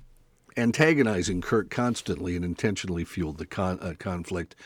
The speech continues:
Kirk, who has a permit to carry a firearm, went downstairs with a gun. Moments later, his father went outside and saw his son on the ground and believed he had been shot. Father went inside to put on shoes, returned to see Wells shoot Kirk in the chest.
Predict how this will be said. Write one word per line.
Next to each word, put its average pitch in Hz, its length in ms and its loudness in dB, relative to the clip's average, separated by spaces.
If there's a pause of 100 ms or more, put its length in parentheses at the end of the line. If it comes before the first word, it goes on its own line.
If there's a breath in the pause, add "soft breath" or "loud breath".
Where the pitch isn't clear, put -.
(340 loud breath)
Kirk, 139 300 8
who 113 280 6
has 104 220 2
a 98 40 0
permit 117 360 2
to - 60 -10
carry 139 320 6
a 117 60 6
firearm, 104 460 0
went 95 160 -2
downstairs 101 540 -2
with 87 140 -6
a 87 40 -2
gun. 104 380 0 (320 loud breath)
Moments 104 340 -2
later, 104 240 4
his 92 120 2
father 110 320 2
went 101 140 0
outside 104 460 0
and 95 100 -4
saw - 240 0
his 98 160 0
son 95 280 -2
on 104 100 0
the 107 80 2
ground 113 420 4
and 104 100 -4
believed 92 300 -2
he 87 100 -2
had 87 140 -2
been 82 140 -8
shot. 104 440 0 (280 loud breath)
Father 98 320 0
went 90 160 0
inside 117 440 2
to 92 60 -2
put 107 200 -2
on 95 140 -2
shoes, 95 360 -4
returned 101 320 -6
to 92 60 -6
see 101 220 -2
Wells 95 320 0
shoot - 280 -6
Kirk 85 320 -6 (380 soft breath)
in 71 340 2 (360)
the 85 100 -6
chest. - 520 -2